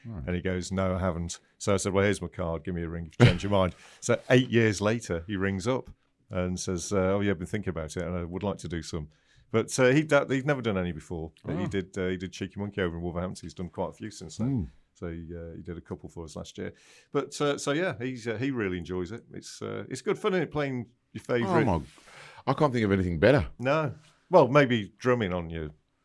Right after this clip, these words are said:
Speaker 1: No,
Speaker 2: songs
Speaker 1: I'd,
Speaker 2: that
Speaker 1: I'd,
Speaker 2: you've
Speaker 1: I'd, I'd actually
Speaker 2: played
Speaker 1: like to
Speaker 2: on.
Speaker 1: play music.
Speaker 2: Yeah, I suppose you've got a
Speaker 1: I've,
Speaker 2: wide
Speaker 1: I've had enough of the
Speaker 2: palette, haven't you?
Speaker 1: drumming now. I just <laughs> D J, I really would.
Speaker 2: Yeah.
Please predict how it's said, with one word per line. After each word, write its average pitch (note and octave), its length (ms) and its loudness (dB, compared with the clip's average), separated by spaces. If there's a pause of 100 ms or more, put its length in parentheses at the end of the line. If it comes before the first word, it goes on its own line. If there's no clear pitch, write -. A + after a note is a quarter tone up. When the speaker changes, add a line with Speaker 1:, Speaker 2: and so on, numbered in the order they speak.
(140)
Speaker 1:
No, D3+ 300 8
Speaker 2:
songs C#3+ 120 4
Speaker 1:
I'd, G#2+ 40 6
Speaker 2:
that - 60 8
Speaker 1:
I'd, C#3 80 10
Speaker 2:
you've G#2 100 4
Speaker 1:
I'd, C3 180 8
I'd C#3 100 10
actually - 280 6
Speaker 2:
played A2+ 120 10
Speaker 1:
like A2+ 40 4
to A2 60 8
Speaker 2:
on. - 60 6
Speaker 1:
play A#2+ 200 12
music. D3+ 640 10
Speaker 2:
Yeah, A#2 400 8
I - 20 0
suppose E3 240 4
you've B2 100 0
got B2 100 8
a - 40 10
Speaker 1:
I've, B2 80 8
Speaker 2:
wide A2 140 8
Speaker 1:
I've D3+ 80 8
had D#3+ 100 10
enough D3+ 160 6
of F3 100 6
the E3+ 60 10
Speaker 2:
palette, B2+ 100 4
haven't B2 160 12
you? B2+ 60 8
Speaker 1:
drumming G#2+ 40 4
now. F2+ 200 8
I C3 1120 2
just - 220 -6
<laughs> - 0 -
D C#3+ 160 8
J, - 400 2
I C#3+ 160 6
really B2 280 6
would. G#2 360 6
Speaker 2:
Yeah. F#2+ 340 2